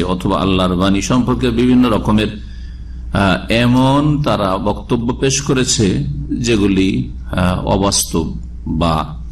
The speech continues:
সত্যের পরিপন্থী, কোরআন সুন্নাহর বিরোধী।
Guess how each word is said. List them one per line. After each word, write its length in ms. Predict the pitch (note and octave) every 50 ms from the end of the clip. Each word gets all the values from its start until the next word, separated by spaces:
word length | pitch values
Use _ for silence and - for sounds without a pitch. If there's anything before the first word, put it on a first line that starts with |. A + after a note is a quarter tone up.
| - - - - - - - - - - -
সত্যের 560 | - - - - A#2 - - - - A2 - -
পরিপন্থী, 600 | - G2+ F2 F2 - - D#2+ D#2 D2+ - - -
কোরআন 320 | - - G#2 G#2 G#2 G2 G2+
সুন্নাহর 580 | - - F#2+ F#2 F#2 F#2 F#2+ F#2+ F#2+ G2 F#2 - - -
বিরোধী। 460 | A2 A#2+ A2+ G2 - - - -